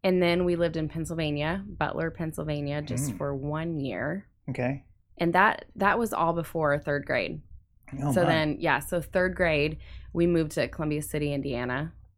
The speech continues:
Speaker 1: and that was home for a, a
Speaker 2: Big
Speaker 1: long
Speaker 2: Lake?
Speaker 1: Mm-hmm.
Speaker 2: All right.
Speaker 1: Yep, and then, and then my senior year of high school, we moved to Goshen, Indiana.
Speaker 2: Okay.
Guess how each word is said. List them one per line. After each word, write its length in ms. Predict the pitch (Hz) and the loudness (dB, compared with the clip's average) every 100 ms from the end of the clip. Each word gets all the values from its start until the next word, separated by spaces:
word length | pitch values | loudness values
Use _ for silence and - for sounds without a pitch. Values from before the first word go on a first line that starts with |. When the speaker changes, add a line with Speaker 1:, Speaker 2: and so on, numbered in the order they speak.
| _ _ _ | _ _ _
Speaker 1:
and 160 | 151 143 | -6 -4
that 140 | 143 | -4
was 140 | - 147 | -6 -8
home 380 | - 147 143 139 | -6 -4 -4 -6
for 460 | - - 113 76 - _ - | -4 -2 -2 -4 -10 _ -8
a, 60 | |
a 40 | 135 | 2
Speaker 2:
Big 200 | 143 147 | 4 6
Speaker 1:
long 80 | |
Speaker 2:
Lake? 280 | 170 208 - - | 4 4 -2 -6
Speaker 1:
Mm-hmm. 600 | 175 185 180 151 156 220 | 0 0 2 0 0 0
Speaker 2:
All 80 | 262 | 0
right. 360 | 151 170 175 180 - - - - | 0 0 0 -6 -16 -20 -20 -14
Speaker 1:
Yep, 360 | - 170 190 - - | -6 0 0 -2 -6
and 240 | 185 175 | -2 0
then, 520 | 170 165 156 156 156 165 - - - - - | 0 0 0 0 0 -4 -10 -16 -16 -16 -4
and 160 | 165 170 | 0 4
then 360 | 160 156 156 | 4 4 4
my 200 | 156 151 | 2 0
senior 480 | 151 - 214 214 196 | -2 -2 0 2 2
year 200 | 165 156 | 0 -2
of 60 | 143 | -2
high 160 | 147 | -4
school, 180 | 147 156 | -6 -6
we 80 | 143 | -4
moved 220 | 143 143 | -4 -4
to 80 | 143 | -6
Goshen, 460 | 143 151 160 - 104 | -2 -2 -2 -6 -6
Indiana. 600 | 104 98 87 95 160 214 - - - 143 | -6 -6 -4 -2 -2 -4 -10 -20 -8 0
Speaker 2:
Okay. 400 | 135 131 160 | 4 4 4